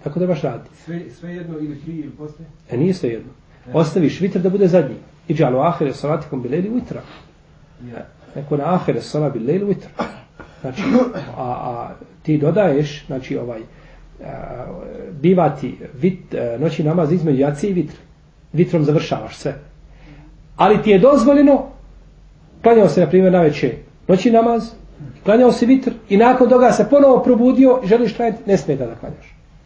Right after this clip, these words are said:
Speaker 1: Ne smeta. Ali to je, znači, iznimno, to nije stalna praksa. Osim da živiš ovdje u Bosni, gdje ti dođeš i za imamom zaviš-, završiš vitr.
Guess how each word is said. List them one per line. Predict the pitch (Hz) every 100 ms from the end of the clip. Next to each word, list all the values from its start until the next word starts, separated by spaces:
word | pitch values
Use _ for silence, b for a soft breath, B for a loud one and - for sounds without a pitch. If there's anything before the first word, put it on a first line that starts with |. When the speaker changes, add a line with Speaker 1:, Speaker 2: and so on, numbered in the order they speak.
| 143
Speaker 1:
Ne | 160 165
smeta. | 151 110 113 b b b -
Ali | 156 156 151 - -
to | 220
je, | 233
znači, | 180 233 233 196 -
iznimno, | 214 185 180 127
to | - 147
nije | 170
stalna | 156 220 214 190
praksa. | 165 - - - - B B -
Osim | 220 220 233
da | 214
živiš | 180 240 233
ovdje | 220 220
u | 214
Bosni, | 180 202 - 160 156 - - b b -
gdje | 151
ti | 147
dođeš | 175 214 208 -
i |
za | 170
imamom | 170 170 190 170
zaviš-, | 156 180 185 - 180
završiš | 160 170 - 127 143
vitr. | 160 -